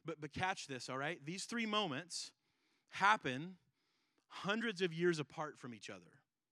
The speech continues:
Meaning this, the same issue that we face today, people have been facing for centuries, and that's this. Men throughout history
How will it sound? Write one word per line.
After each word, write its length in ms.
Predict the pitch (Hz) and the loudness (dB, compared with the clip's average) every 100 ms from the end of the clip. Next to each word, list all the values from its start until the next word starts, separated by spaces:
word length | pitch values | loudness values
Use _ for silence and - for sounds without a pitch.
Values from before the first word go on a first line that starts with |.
| _ _ _ _ _ _ _ 143 | _ _ _ _ _ _ _ -4
Meaning 340 | 156 156 139 | 0 2 2
this, 540 | 156 113 90 - - - _ _ _ _ | 2 0 -4 -8 -10 -14 _ _ _ _
the 80 | 127 | -8
same 400 | - - 185 214 | -2 2 2 0
issue 360 | 196 180 180 147 | -4 -4 -4 -6
that 180 | 143 127 | -6 -6
we 180 | 175 | -6
face 460 | 180 160 143 131 - | -6 -6 -6 -6 -8
today, 720 | - 113 147 180 123 135 175 _ _ _ _ - | -10 -6 -2 0 0 -4 -8 _ _ _ _ -12
people 300 | 180 180 202 | -10 -4 -4
have 120 | 190 | -2
been 160 | 170 170 | -2 -2
facing 460 | - 147 - 147 | -2 -2 -2 -6
for 140 | 127 131 | -8 -8
centuries, 640 | - 170 151 123 113 120 - - | -6 -4 -6 -8 -10 -10 -14 -14
and 140 | 131 123 | -10 -4
that's 280 | 135 139 | -4 -4
this. 500 | 131 185 120 - - - _ - | -4 -2 -2 -6 -8 -10 _ -12
Men 560 | 123 185 165 143 160 - _ - | -4 0 0 0 -4 -10 _ -4
throughout 320 | 156 160 156 | -2 0 -2
history 640 | - 190 - 120 117 165 | -2 -2 -4 -8 -10 -10